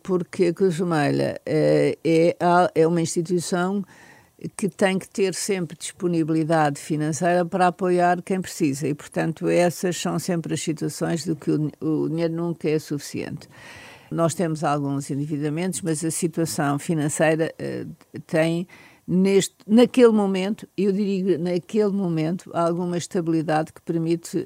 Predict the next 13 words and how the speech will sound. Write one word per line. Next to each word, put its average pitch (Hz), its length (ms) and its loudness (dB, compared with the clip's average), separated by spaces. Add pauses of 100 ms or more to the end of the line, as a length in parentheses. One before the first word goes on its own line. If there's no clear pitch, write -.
algum 156 320 0
desenvolvimento 160 840 -2
e 160 40 0
é 156 40 0
isso 165 180 -2
que - 60 -20
temos 156 260 -4
vindo 147 200 -4
a 143 40 -4
fazer. - 440 -12 (640)
O 196 80 -2
próprio 190 400 4
covid, 165 640 0